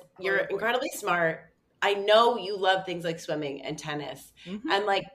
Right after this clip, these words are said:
Speaker 1: you are an active person when you allow yourself to be. There's stuff you really
Speaker 2: I
Speaker 1: enjoy.
Speaker 2: love being strong. Love it.
Speaker 1: Yeah.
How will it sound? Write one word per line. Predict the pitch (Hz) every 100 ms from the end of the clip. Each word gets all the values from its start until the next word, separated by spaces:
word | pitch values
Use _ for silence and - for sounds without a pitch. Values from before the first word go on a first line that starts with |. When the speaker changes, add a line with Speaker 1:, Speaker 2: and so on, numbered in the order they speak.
| -
Speaker 1:
you | 208 -
are | 196 220
an | 220
active | 170 180 - 170 -
person | 170 165 156 139 143 139 _ _ _ _ -
when | 185 190
you | 185
allow | 175 156
yourself | 160 160 160 -
to | -
be. | 156
There's | 151 -
stuff | 180 185
you | 160
really | 160 147 -
Speaker 2:
I | 185
Speaker 1:
enjoy. | 165
Speaker 2:
love | 190 196 240 202
being | 185 170 156
strong. | - - 156 143 131 - _ _ _ _ _ -
Love | - - 254
it. | 180
Speaker 1:
Yeah. | 220 285 196